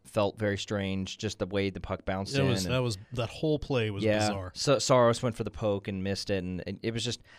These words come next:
Speaker 1: that whole thing was strange. But, you know, at that point, you know, the Canucks went up three not, three to one, and the first two periods of that game, I think the Predators were not playing well.
Speaker 2: No, it, it, it wasn't their best performance offensively or defensively. It just
Speaker 1: Yeah.
Speaker 2: seemed like they were having a hard time collecting themselves.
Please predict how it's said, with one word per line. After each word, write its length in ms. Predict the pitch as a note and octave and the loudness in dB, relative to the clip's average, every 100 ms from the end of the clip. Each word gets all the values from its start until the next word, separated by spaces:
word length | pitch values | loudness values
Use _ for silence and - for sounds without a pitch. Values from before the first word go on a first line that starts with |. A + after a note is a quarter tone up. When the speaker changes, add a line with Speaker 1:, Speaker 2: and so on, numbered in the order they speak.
| - | 0
Speaker 1:
that 140 | D#3 D#3+ | 4 8
whole 140 | D3+ | 8
thing 180 | C#3+ C#3+ | 6 4
was 120 | B2+ | 2
strange. 260 | - B2 A#2 | 4 2 2
But, 320 | B2+ - - | 0 0 2
you 60 | |
know, 80 | D3 | 4
at 60 | B2+ | 6
that 160 | D3+ - | 4 4
point, 320 | C#3+ C3+ - | 2 2 0
you 80 | A2+ | -4
know, 80 | A2 | -4
the 80 | G2+ | 0
Canucks 300 | D3 F#3+ - | 2 2 4
went 140 | B2+ | 4
up 100 | A2+ | 4
three 220 | A#2+ B2 | 0 0
not, 180 | G#2+ - | 0 -2
three 300 | - C3+ E3+ | -4 0 4
to 80 | C3 | 4
one, 520 | G2+ D3+ B2+ F2+ F#2+ - _ _ - - | 4 2 2 -2 -6 -10 _ _ -20 -6
and 120 | A#2+ | -2
the 40 | |
first 320 | B2 F3+ F3 - | 6 8 6 4
two 220 | - F3 | 2 4
periods 320 | - E3 C#3+ | 6 6 6
of 60 | C3+ | 6
that 180 | B2 | 4
game, 260 | A#2+ C3+ B2 | 4 2 4
I 60 | G#2+ | 2
think 160 | A#2 | 0
the 80 | G#2+ | -4
Predators 500 | A#2 A2 G2+ G2 - | 0 2 2 -2 -4
were 360 | F#2+ F2+ E2+ E2+ _ _ _ | -4 -2 -4 -8 _ _ _
not 300 | A2+ C3 A#2 | -2 0 0
playing 240 | A2 D#2 | -4 -6
well. 240 | C2 G1+ - - | -8 -12 -16 -2
Speaker 2:
No, 400 | C3+ B2+ A#2+ G#2+ | 2 2 2 -2
it, 60 | |
it, 340 | D#3 D#3+ E3+ D3 | -4 -4 -6 -6
it 100 | E3 | -4
wasn't 300 | D#3+ C#3 C3 | -2 0 -2
their 120 | B2+ | -4
best 340 | A2 A#2+ - - - _ - _ - | -2 -4 -4 -10 -16 _ -20 _ -14
performance 640 | - A#2+ - G#2 E2+ D#2+ - | -4 -4 -2 -4 -6 -10 -8
offensively 680 | G#2+ A2+ - G#2+ G#2+ G2+ G#2 | -4 -4 -4 -6 -8 -6 -6
or 60 | G2 | -6
defensively. 720 | F#2 F#2+ F2+ F2+ F2 F#2 F#2 | -8 -10 -10 -12 -12 -10 -10
It 60 | |
just 160 | F2+ E2 | -4 -4
Speaker 1:
Yeah. 40 | |
Speaker 2:
seemed 160 | A#2+ A2 | -4 -4
like 160 | G#2+ | -6
they 140 | - G#2+ | -6 -6
were 80 | G#2+ | -4
having 260 | G#2+ G2+ | -6 -6
a 60 | F#2 | -8
hard 260 | A#2 A#2 G2+ | -2 -2 -2
time 220 | A2+ - | -2 -4
collecting 420 | - G#2+ G#2 G2+ | -4 -6 -6 -8
themselves. 520 | G2 - A#2 G#2+ G#2 | -10 -6 -4 -4 -6